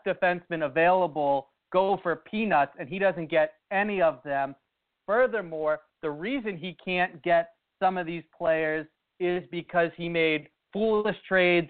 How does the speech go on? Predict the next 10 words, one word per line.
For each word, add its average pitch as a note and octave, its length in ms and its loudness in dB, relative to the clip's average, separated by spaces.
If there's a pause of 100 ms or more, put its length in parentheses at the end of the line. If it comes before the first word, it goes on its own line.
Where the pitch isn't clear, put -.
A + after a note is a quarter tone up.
(160)
at F3+ 220 2
the E3+ 80 -6
deadline, D#3+ 640 0
giving F3+ 260 -4
up C#3 200 -2
valuable E3 600 0
assets E3 640 -2
that D3+ 240 2
other F#3 260 0
teams E3 520 -8